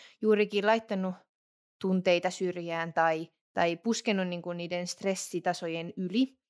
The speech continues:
ja sitten tullut sellainen romahdus, että sitten kroppa ja mieli ei enää, enää kestäkään sitä, ja sitten täytynyt siitä sope-, tai palautua,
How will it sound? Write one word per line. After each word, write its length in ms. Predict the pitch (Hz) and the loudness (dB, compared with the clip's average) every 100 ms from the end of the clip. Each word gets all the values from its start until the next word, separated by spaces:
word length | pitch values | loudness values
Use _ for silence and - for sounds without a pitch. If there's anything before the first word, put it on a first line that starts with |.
| - - | -16 -2
ja 80 | 175 | 0
sitten 300 | 190 185 180 | 0 -2 -6
tullut 240 | 170 165 | -6 -6
sellainen 340 | - 165 165 175 | -8 -4 -2 -2
romahdus, 460 | 180 170 170 160 | 0 -2 -4 -10
että 160 | 165 165 | -10 -10
sitten 380 | 165 - 165 160 - - - | -12 -8 -8 -8 -12 -20 -6
kroppa 400 | 165 156 - 170 - | -4 -2 0 -2 -2
ja 100 | 175 | -6
mieli 280 | 160 156 151 | -4 -4 -2
ei 100 | 151 | -2
enää, 280 | 156 165 165 - _ - - _ _ _ _ 190 | -2 -2 -2 -4 _ -20 -20 _ _ _ _ 4
enää 220 | 185 175 | 4 4
kestäkään 600 | 233 240 - - 196 185 | 2 0 -2 -4 -4 -4
sitä, 220 | 175 170 | -2 0
ja 120 | 165 | 0
sitten 200 | 170 170 | -2 -4
täytynyt 320 | 175 170 175 | 0 0 -2
siitä 240 | - 190 180 _ _ _ _ - | -2 -2 -2 _ _ _ _ -12
sope-, 420 | - 214 220 190 | -4 -2 2 2
tai 220 | - 180 180 | 2 0 0
palautua, 720 | 233 254 254 208 - 185 | -2 0 2 0 0 -2